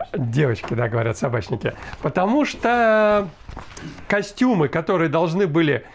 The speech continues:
Speaker 2: а, в том числе утилизировать их обхо-, отходы, были придуманы именно для девочек. Для мальчиков здесь столкнулись с какой-то сложностью. Плюс вес, рост, уживаемость между собой, послушные, да, вот это всё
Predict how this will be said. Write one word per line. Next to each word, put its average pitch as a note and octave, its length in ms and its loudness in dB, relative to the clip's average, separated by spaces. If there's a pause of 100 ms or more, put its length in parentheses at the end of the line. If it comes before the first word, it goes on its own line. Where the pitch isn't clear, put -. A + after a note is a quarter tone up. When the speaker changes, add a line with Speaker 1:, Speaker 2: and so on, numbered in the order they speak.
(300)
Speaker 2:
а, D3+ 300 2
в - 60 -16
том A3 340 2
числе F3+ 420 0
утилизировать D#3 800 0
их C#3 140 -2
обхо-, D#3+ 320 -4
отходы, C4 420 0
были G3 240 0
придуманы F#3 520 0
именно F#3 760 0
для D3+ 300 -2
девочек. B2+ 360 -6 (300)
Для C#3+ 100 0
мальчиков G#3+ 380 -2
здесь D#3+ 200 -2
столкнулись D#3 520 0
с - 20 -16
какой-то D3+ 400 -4
сложностью. A#2 640 -2 (640)
Плюс B3+ 360 0
вес, G3 560 0
рост, F3 580 0 (300)
уживаемость F3+ 840 0
между C#3+ 280 -2
собой, D3+ 360 0
послушные, E3+ 880 -2
да, F#3 160 0
вот D#3 160 -4
это D#3 200 -2
всё C#4 380 -2